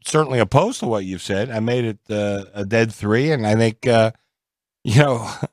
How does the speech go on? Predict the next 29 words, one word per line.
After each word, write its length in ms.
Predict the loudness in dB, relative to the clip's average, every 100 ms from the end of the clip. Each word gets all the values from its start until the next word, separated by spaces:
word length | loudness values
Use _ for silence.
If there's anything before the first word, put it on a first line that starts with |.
| _
<laughs> 340 | _ _ _ 2
we, 140 | 2
we, 260 | 4 2 2 -2 -2
I 160 | 2 2
think 180 | 0
we're 380 | 2 4 4 2 2
all 300 | 4 6 4
in 120 | 0
a, 160 | 2 4
well, 160 | 4 4
me, 120 | 2
you 260 | 4 4 6
and 80 |
I, 240 | 4 4 2
I 160 | 4 4
haven't 180 | 2 2
heard 200 | 2 2
from 160 | 0 2
Vinny, 240 | 2 4
but 140 | 4
I 80 | 2
think 260 | 4 2 2
I 100 | -2
could 180 | -2 -4
speak 320 | -4 -4 0
for 100 | 0
him. 80 | 0
I 80 |
think, 420 | 2 2 2 0